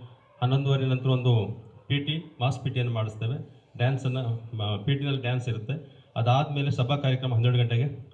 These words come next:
ಶುರುವಾಗ್ತದೆ. ಹನ್ನೆರಡು ಗಂಟೆ, ಆ, ಸಭಾ ಕಾರ್ಯಕ್ರಮ ಆದ ನಂತರ, ಸಭಾ ಕಾರ್ಯಕ್ರಮ ಹೆಚ್ಚು ಕಮ್ಮಿ ಎರಡೂವರೆ ಗಂಟೆ ಗಂಟ ಆಗ್ತದೆ. ಅದು ಅದೇ ಸಮಯದಲ್ಲಿ ಅದಾದ ನಂತರ ಊಟದ ವ್ಯವಸ್ಥೆಯನ್ನು ಮಾಡ್ತೇವೆ.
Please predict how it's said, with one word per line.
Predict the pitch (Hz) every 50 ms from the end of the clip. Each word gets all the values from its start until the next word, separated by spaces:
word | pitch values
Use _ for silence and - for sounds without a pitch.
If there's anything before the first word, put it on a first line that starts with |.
| - - -
ಶುರುವಾಗ್ತದೆ. | 123 - 117 113 113 113 113 113 147 160 - - - - _ _ _ _ - 131
ಹನ್ನೆರಡು | 131 135 143 147 147
ಗಂಟೆ, | 147 147 156
ಆ, | 156 151 139 131 127 123 120 110 -
ಸಭಾ | 127 120 147 151
ಕಾರ್ಯಕ್ರಮ | 151 151 139 139 135 - 135 131 139 139 - - - - -
ಆದ | 123 123 120 123
ನಂತರ, | 131 135 131 123 113 107
ಸಭಾ | 107 - 113 110 131 135
ಕಾರ್ಯಕ್ರಮ | 135 131 131 - 131 127 131
ಹೆಚ್ಚು | 120 117 -
ಕಮ್ಮಿ | 127 127 127
ಎರಡೂವರೆ | 120 117 123 135 139 131
ಗಂಟೆ | 127 120 120
ಗಂಟ | 117 117 113 139 156 - - - - - - - - - - 110
ಆಗ್ತದೆ. | 113 - - 117 110 123 143 - - -
ಅದು | 127 117 123
ಅದೇ | 123 123 120 147 151 135
ಸಮಯದಲ್ಲಿ | 123 143 135 135 135 127 127 127 156 180 165 - - - - - _ _ _ -
ಅದಾದ | 117 117 120 143 160 156 156
ನಂತರ | 156 156 160
ಊಟದ | 139 131 135 135 139
ವ್ಯವಸ್ಥೆಯನ್ನು | 127 131 127 120 117 - 123 120 135 151 - - - 123
ಮಾಡ್ತೇವೆ. | 117 117 113 117 113 117 151 - - -